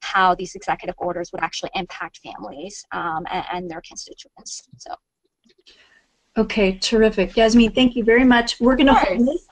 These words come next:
Speaker 2: most of the questions until the end, but, um, while I transition to Emilio, there's one, um, that would be a great one to answer now.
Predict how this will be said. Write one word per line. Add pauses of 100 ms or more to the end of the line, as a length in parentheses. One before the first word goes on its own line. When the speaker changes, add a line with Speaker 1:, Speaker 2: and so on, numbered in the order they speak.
(100)
Speaker 2:
most
of
the
questions
until
the
end,
but,
um,
while
I
transition
to
Emilio,
there's
one,
um, (500)
that
would
be
a
great
one
to
answer
now.